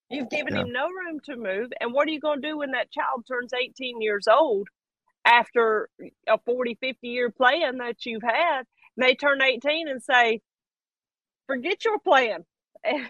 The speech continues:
Speaker 1: and throw it. And they go off and do their own thing. And God's sitting there going, "I, I was,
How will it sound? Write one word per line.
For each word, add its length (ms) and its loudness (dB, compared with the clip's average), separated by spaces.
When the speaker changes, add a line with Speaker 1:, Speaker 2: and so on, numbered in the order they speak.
Speaker 1:
and 240 -6
throw 340 0
it. 160 -6
And 180 0
they 140 0
go 180 -2
off 260 -2
and 120 -10
do 160 -6
their 180 -4
own 200 -8
thing. 440 -6
And 180 0
God's 460 0
sitting 200 -4
there 120 -4
going, 400 -2
"I, 120 -6
I 120 2
was, 200 -6